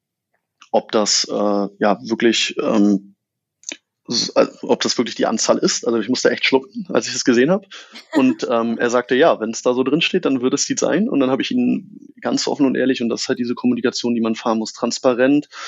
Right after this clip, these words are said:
Speaker 1: ähm,
Speaker 2: Mhm.
Speaker 1: äh, da wirklich zu sagen, ob er wirklich meint, dass dort niemand dabei war, der diesen Job gekonnt hätte.
Speaker 2: Mhm.
Speaker 1: Und dann, ähm, war auch dementsprechend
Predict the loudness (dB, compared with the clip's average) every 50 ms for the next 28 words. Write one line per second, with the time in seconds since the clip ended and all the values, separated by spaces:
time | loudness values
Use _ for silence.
0 | -12 -12 -14 -18 _ _ 0 2 2 2 2 2 0 2 2 2 4 4 4 4
1 | 2 0 -2 -4 -4 -4 -4 -4 -2 0 2 2 4 2 2 0 -2 _ -14 -20
2 | -20 _ _ _ _ _ _ _ _ _ _ _ _ 0 0 0 0 -2 _ -20
3 | -20 -20 -20 _ _ _ _ -2 -2 0 0 0 -2 0 0 -2 -2 0 2 2
4 | 2 2 2 0 -2 -6 -14 -12 -6 -4 -2 -2 -2 -4 -4 -4 -4 -4 -4 -2
5 | 0 0 0 2 2 0 0 0 0 -2 -2 -2 -2 -2 0 0 0 0 -2 -2
6 | -2 -2 -2 -2 -4 -10 -8 -6 -4 -4 -2 -2 -4 -4 -6 -8 -10 _ _ _
7 | _ _ _ _ _ _ _ _ _ _ _ -6 -4 -2 -2 -2 -4 -6 -10 -10
8 | -6 -4 -2 2 2 2 4 2 2 0 0 0 0 0 0 0 0 -2 -4 -8
9 | -8 -4 0 2 4 4 2 2 0 -2 0 2 2 2 0 -2 -4 -4 -4 -2
10 | -2 -2 -4 -4 -8